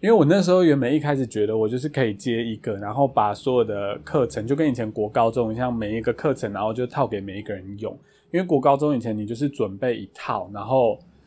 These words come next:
每一次新的学测出来，那考题你写一写，就差不多这样，你就可以一直接不停。我觉得相对而言是比较稳定啦，然后准备上也比较没有那种，那么多难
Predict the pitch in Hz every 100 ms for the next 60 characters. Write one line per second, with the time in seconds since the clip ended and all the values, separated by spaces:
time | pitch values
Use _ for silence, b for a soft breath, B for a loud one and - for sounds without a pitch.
0 | b b - 120 131 170 156 160 147 -
1 | 117 151 147 131 123 139 135 110 104 120
2 | - 101 120 - - 131 - 151 151 151
3 | 147 143 110 104 127 117 104 101 139 131
4 | 117 - 113 110 113 - - 131 b b
5 | b b 131 127 165 165 165 170 170 123
6 | 117 120 107 107 113 - 170 147 - 113
7 | 151 143 113 95 104 - 113 95 98 107
8 | 107 127 123 113 110 b b _ - 117
9 | 127 151 147 123 107 104 127 143 131 113
10 | 135 117 - 151 143 120 123 131 107